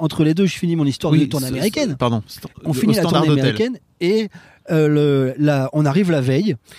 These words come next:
Speaker 1: et puis la veille, il y en a qui vont boire un coup, et,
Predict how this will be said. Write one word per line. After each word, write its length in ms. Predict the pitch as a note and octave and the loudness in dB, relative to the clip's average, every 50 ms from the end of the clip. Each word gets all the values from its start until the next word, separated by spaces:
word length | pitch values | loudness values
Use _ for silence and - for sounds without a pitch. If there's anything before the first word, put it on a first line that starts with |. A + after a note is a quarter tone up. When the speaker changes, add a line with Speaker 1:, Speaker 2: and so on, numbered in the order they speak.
| - - _ - | -20 -16 _ -4
Speaker 1:
et 80 | D3+ | -4
puis 200 | C#3 - - F3 | -4 0 0 0
la 140 | D#3+ D3 C#3 | 2 2 2
veille, 120 | C#3 F3+ G3+ | 2 2 2
il 60 | F3+ | 2
y 20 | |
en 60 | D3+ | 0
a 40 | E3 | 0
qui 120 | - - C3+ | -2 -2 -2
vont 100 | B2 C3 | -2 0
boire 180 | D3+ G3+ F#3 D3+ | 0 0 0 0
un 80 | C3+ | -2
coup, 280 | - - D3+ F3+ A3 - - _ _ _ | 0 0 0 0 0 -4 -8 _ _ _
et, 240 | C3+ B2 A2+ A2 - | -8 -6 -6 -8 -12